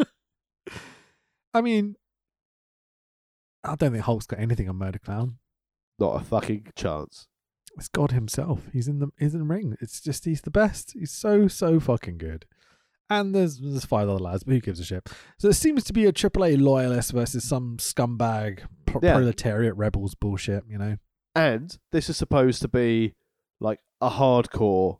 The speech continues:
Speaker 2: weapons, no rules go. So at this stage, it's like, remember a few triple A's ago when we had Pagano versus, um, was it Judas Messias when he was in T N A? And was it, um, uh, what's his
Speaker 1: Ooh.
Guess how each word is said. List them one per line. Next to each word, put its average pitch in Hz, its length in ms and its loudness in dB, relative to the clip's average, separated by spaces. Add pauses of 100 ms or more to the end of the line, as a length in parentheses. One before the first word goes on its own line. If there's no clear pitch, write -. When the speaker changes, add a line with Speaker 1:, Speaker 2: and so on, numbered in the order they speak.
(140)
Speaker 2:
weapons, 104 840 0 (120)
no 131 140 4
rules 120 360 -2
go. 101 300 0
So 131 300 0 (240)
at 143 100 -4
this 240 120 4
stage, 139 240 2
it's 127 60 -4
like, 135 180 0 (340)
remember 285 880 0 (100)
a 185 80 -2
few 202 200 0
triple 151 360 2
A's 139 180 2
ago 71 380 -6 (300)
when 110 160 -2
we 117 80 2
had 113 240 0
Pagano 110 800 2 (100)
versus, 104 840 -2 (140)
um, 98 320 -4 (260)
was 123 140 -6
it - 160 -8 (540)
Judas 135 360 4
Messias 131 460 -2
when 98 100 -6
he 95 60 -2
was 95 120 -6
in 95 180 -6
T - 180 -2
N 101 160 0
A? 92 320 0
And 87 100 -8
was 117 160 -4
it, 123 140 0
um, 123 340 2
uh, 110 280 0 (220)
what's 110 260 -4
his 104 100 -6
Speaker 1:
Ooh. 160 680 0